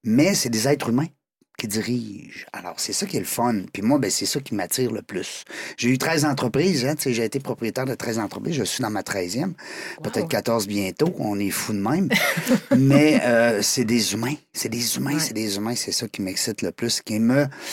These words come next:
Speaker 1: euh, qui, qui me motive, qui m'inspire le plus. Alors, cela dit, aujourd'hui, je suis bien accompagné avec une...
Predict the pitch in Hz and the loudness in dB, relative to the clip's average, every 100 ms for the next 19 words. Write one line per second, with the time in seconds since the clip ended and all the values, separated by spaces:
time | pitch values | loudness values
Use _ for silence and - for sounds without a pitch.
0 | - - - - - 98 101 101 98 95 | -6 -6 -8 -12 -8 -2 0 2 2 2
1 | 92 92 90 87 80 73 - - - - | 0 -2 -4 -4 -6 -6 -8 -6 -6 -6
2 | - - 120 113 101 143 151 - - 120 | -4 2 4 4 0 -2 -2 -4 -2 0
3 | 117 - - 117 98 98 92 - - - | 0 -2 -2 -2 -4 -6 -10 -10 -8 -4
4 | - - 98 - - - - 160 170 113 | -4 -6 -6 -4 -6 -4 0 2 2 2
5 | 110 208 233 _ _ - 220 196 147 104 | 2 2 0 _ _ 6 6 6 4 0
6 | 117 156 247 151 127 - 170 127 160 233 | 2 4 6 6 2 0 -2 0 4 4
7 | 190 147 143 120 160 247 147 139 220 - | 4 0 2 2 2 2 2 2 0 0
8 | 165 202 226 190 | 2 4 4 4